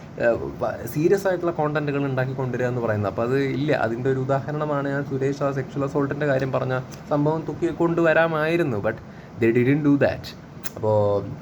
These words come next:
ഇത്രയൊക്കെ പറയാനുള്ളൂ. അപ്പോൾ എന്താണ്, പന്ത്രണ്ട് മിനിറ്റ് ആയില്ലേ?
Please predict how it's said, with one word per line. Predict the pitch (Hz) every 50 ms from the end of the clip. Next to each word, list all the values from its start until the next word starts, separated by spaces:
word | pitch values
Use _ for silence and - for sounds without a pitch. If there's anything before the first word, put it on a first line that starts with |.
| - -
ഇത്രയൊക്കെ | - 117 110 113 123 120 131 131 127 123
പറയാനുള്ളൂ. | 117 120 127 139 147 143 135 123 127 127 127 - - - - - - - -
അപ്പോൾ | 98 98 107 107 107 107 107 104 101 101 98 85 67 85
എന്താണ്, | 107 110 110 110 107 104 95 90 104
പന്ത്രണ്ട് | 101 104 107 113 113
മിനിറ്റ് | 110 110 107 101
ആയില്ലേ? | 98 95 90 85